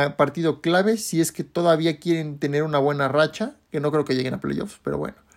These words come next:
Los Bears van a ganar. Los Bears van a ganar veintiocho A veinte.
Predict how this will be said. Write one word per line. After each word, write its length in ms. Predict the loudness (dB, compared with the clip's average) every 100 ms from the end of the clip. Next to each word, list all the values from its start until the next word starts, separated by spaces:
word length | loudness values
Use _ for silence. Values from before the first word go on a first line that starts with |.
| _ -20 -20 -20 _
Los 160 | 8 8
Bears 160 | 8
van 140 | 6 4
a 40 |
ganar. 320 | 2 0 0
Los 140 | 2 0
Bears 140 | 0
van 120 | -2
a 60 | -2
ganar 340 | 0 0 0
veintiocho 920 | -2 -4 -4 2 2 2 2 2 2 -4 _ _ -4
A 420 | 0 2 0 -2
veinte. 640 | -2 0 0 -2 -8 -14